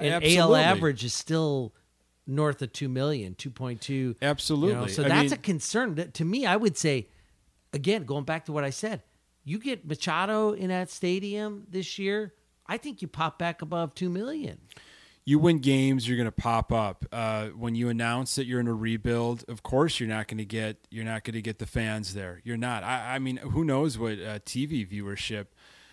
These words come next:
Speaker 2: uh, is like, uh, you know, and, and now you're gonna have a, a situation, um, you know, after camp breaks and the season starts with Eloy, okay? E-, e-, everybody's talking about, uh,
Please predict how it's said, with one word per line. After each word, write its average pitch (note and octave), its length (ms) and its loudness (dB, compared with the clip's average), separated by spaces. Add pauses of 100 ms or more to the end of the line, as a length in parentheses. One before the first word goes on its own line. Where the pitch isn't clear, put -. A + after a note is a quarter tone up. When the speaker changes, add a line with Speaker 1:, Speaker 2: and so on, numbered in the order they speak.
(180)
Speaker 2:
uh, A2 260 -4
is G2+ 280 -8
like, G#2 540 -6 (120)
uh, A2 440 -4
you B2+ 140 -8
know, A#2+ 160 -4
and, D3 140 -4
and D#3+ 180 -4
now F#3+ 240 2
you're F#3+ 180 0
gonna F#3 200 -2
have E3+ 260 -2
a, D3+ 220 0
a D3+ 60 -2
situation, A#2+ 960 -2 (680)
um, A#2+ 560 -2 (540)
you C3+ 120 -4
know, B2 100 -4
after C3+ 340 -2
camp C#3 440 -4
breaks B2+ 400 -2
and B2+ 80 -4
the A#2+ 60 -4
season C3 360 -2
starts A2+ 400 -4
with A2+ 200 -8
Eloy, A#2+ 360 -2 (300)
okay? A2+ 320 -6
E-, A2+ 220 -8
e-, - 20 -8
everybody's C#3 920 -2
talking C#3 420 -2
about, B2+ 420 -2
uh, A#2 340 -10